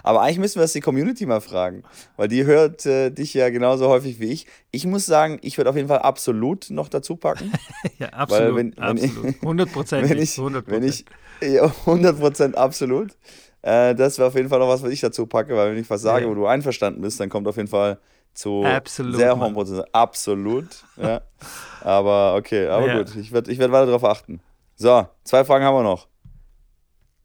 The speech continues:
Speaker 1: Wobei könntest du jemanden ewig zugucken?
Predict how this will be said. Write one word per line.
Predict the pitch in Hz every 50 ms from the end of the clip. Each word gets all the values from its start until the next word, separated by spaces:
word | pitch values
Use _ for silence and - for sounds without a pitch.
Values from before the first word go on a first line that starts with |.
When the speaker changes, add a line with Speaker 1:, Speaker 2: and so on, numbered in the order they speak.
| _ _ _ _ _ _ _ _ _ _ _ _ _ _ _ -
Speaker 1:
Wobei | 90 92 110 143 160 151 156 156 151 160 165 170
könntest | 165 - - - 151 151 165 160 156 -
du | 135
jemanden | 127 123 135 139 139 135 127 - - 113 -
ewig | - 110 131 127 127 117 -
zugucken? | - - 120 113 - 107 90 - - 87 -